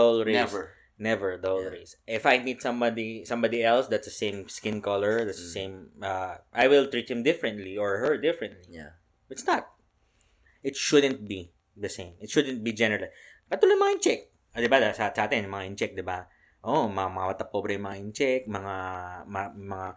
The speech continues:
Speaker 1: may mga katulong, may mga ano. Pero hindi naman lahat, di ba? Si Hubert, nakakilala natin. Si,
Speaker 2: Si Mark.
Speaker 1: si Mark, nakilala
Speaker 2: Ah, pare,
Speaker 1: natin.
Speaker 2: hello.
Speaker 1: Di ba? Yun nga yung, yun ang sinasabi ko. I will, whatever you do to me,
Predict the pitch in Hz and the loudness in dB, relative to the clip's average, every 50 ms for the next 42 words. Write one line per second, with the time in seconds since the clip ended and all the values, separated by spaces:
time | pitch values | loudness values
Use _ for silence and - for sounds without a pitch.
0 | - - _ _ _ _ _ _ _ - 107 107 110 107 107 104 - - - - | -16 -20 _ _ _ _ _ _ _ -4 -2 0 2 4 4 4 2 2 2 4
1 | 139 143 143 139 139 139 135 131 127 127 127 120 110 98 95 92 92 98 110 123 | 6 8 8 8 8 8 6 6 6 4 2 0 -2 -4 -4 -4 -4 -4 -2 -2
2 | 120 113 110 110 107 107 - - 175 202 208 214 247 311 302 294 269 180 202 220 | -2 -2 -2 -4 -6 -2 2 4 4 4 4 2 0 0 0 -2 0 2 2 2
3 | - 220 101 98 101 107 120 - - - 110 107 117 143 156 123 95 - - - | 0 0 -2 -2 -2 -2 -4 -6 -4 -2 2 2 2 2 2 0 -2 -4 -4 -10
4 | 101 98 98 90 - - - 104 101 95 98 95 101 113 127 123 - - - 98 | -10 -8 -8 -8 -8 -10 -4 0 0 0 0 0 -2 -4 -4 -6 -8 -14 -20 -12
5 | - - 110 104 104 104 101 98 98 95 - _ _ _ _ _ _ _ - 127 | -6 -4 -2 -2 -2 -2 -4 -6 -8 -10 -14 _ _ _ _ _ _ _ -12 -6
6 | 127 170 196 139 - 123 - 214 - 107 - - - _ 104 104 98 104 104 104 | -2 -2 -2 0 0 4 4 6 6 4 2 -4 -12 _ -8 -6 -4 -2 0 0
7 | 101 139 - - 285 330 330 240 - 90 - - - 294 311 294 269 240 226 - | 0 0 0 0 0 0 0 -2 -4 -6 -8 -10 -8 -8 -6 -6 -8 -10 -12 -8
8 | - 349 349 226 226 254 262 247 240 233 226 226 220 214 196 190 214 233 240 233 | -4 -2 0 0 0 0 0 0 2 2 2 2 0 -2 0 0 2 2 2 2
9 | - 202 202 196 165 175 - 175 139 113 - - _ _ _ _ - 147 160 180 | 0 2 2 2 2 2 2 2 2 2 0 -6 _ _ _ _ 2 4 4 6
10 | 196 185 170 156 151 151 147 147 143 143 143 131 - - _ - 123 135 - - | 6 6 8 8 8 8 8 6 2 0 -2 -4 -8 -12 _ 0 0 0 2 6
11 | 143 151 170 185 190 190 190 190 185 180 165 160 156 151 170 170 170 - 160 127 | 6 6 6 8 8 6 6 6 4 4 2 2 4 6 4 6 6 4 2 2
12 | 110 107 101 98 98 101 104 113 117 | 2 0 0 -2 -4 -6 -8 -10 -10